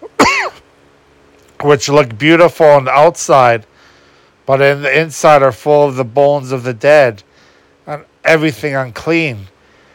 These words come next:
In the same way, on the outside you appear to people as righteous, but on the inside you are full of hypocrisy and wickedness.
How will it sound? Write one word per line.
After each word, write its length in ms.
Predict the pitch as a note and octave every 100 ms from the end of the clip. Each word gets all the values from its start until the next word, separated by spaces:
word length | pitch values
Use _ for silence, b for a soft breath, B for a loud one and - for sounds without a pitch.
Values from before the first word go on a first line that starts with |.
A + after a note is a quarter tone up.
| b -
In 80 |
the 100 | B2+
same 440 | A#2 - D3+ D3+ C#3
way, 240 | C#3+ D3
on 120 | C#3+
the 60 | C#3+
outside 560 | C#3 D#3 D#3 E3+ D3 C3+
you 180 | C#3
appear 340 | C3+ - D#3+ D#3
to 100 | C#3+
people 400 | - D3 A#2 C3+
as 160 | A#2
righteous, 800 | B2+ D#3 E3 - B2 G2 - - b b b b b b -
but 140 | C3
on 160 | C3 C3
the 140 | C3
inside 460 | E3 D3 D#3+ C#3 B2
you 160 | B2+
are 80 | B2
full 320 | A2 C#3+ C3+
of 120 | B2
hypocrisy 840 | B2+ A2 - D3 C#3 B2+ - C3 A#2+
and 160 | A2+ A2
wickedness. 920 | B2+ - A#2 G#2+ G2 - - -